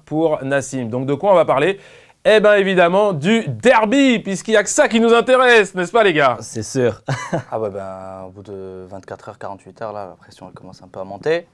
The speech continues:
Speaker 3: Et dès que la pression elle monte, ben, on commence à en parler.
Speaker 1: Allez, trente-six points tous les deux, euh, on va pas parler des matchs en retard, et cetera, et cetera. Tout simplement, depuis le début de saison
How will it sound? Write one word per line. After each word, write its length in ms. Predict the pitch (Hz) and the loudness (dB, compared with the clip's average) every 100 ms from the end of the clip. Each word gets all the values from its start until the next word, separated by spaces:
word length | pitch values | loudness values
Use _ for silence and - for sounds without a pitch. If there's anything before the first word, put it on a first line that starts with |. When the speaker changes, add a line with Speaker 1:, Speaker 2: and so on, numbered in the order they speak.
| - - - - | -16 -14 -14 -10
Speaker 3:
Et 80 | 147 | -4
dès 120 | 170 | 0
que 80 | 180 | 2
la 120 | 175 | 2
pression 280 | 170 160 165 | 0 -4 -2
elle 80 | 156 | 0
monte, 280 | 165 196 131 | -2 -6 -6
ben, 600 | 117 107 104 98 95 87 - | -6 -6 -6 -10 -14 -16 -20
on 40 | - | -16
commence 300 | 113 135 131 | -12 -10 -8
à 40 | |
en 60 | 113 | -8
parler. 280 | 95 90 - - - - - - | -10 -12 -16 -20 -20 -20 -6 2
Speaker 1:
Allez, 360 | 190 170 135 | 4 4 -2
trente-six 420 | - 220 226 247 | -2 -2 -2 -4
points 460 | 190 220 226 226 214 | 0 2 2 2 -2
tous 140 | - 226 | -4 0
les 160 | 214 | 0
deux, 540 | 185 202 214 220 220 190 | 2 2 4 4 4 4
euh, 40 | 160 | 4
on 60 | |
va 100 | 143 | 2
pas 120 | 151 | 0
parler 240 | 143 139 139 | 0 0 -2
des 120 | 131 | -2
matchs 220 | 131 - | -4 -4
en 40 | 120 | -6
retard, 380 | - 131 127 | -2 0 2
et 80 | 120 | 0
cetera, 360 | 120 113 117 117 | -6 -4 -2 -2
et 60 | |
cetera. 540 | 110 98 110 127 175 180 - _ | -4 -6 0 2 2 -2 -12 _
Tout 120 | - 165 | -8 -2
simplement, 640 | 180 151 156 165 190 196 | -2 0 0 2 2 0
depuis 280 | 143 143 151 | -4 -6 -4
le 60 | |
début 220 | 139 139 139 | -2 -2 -4
de 40 | |
saison 480 | - 131 143 165 | -6 -2 -2 -2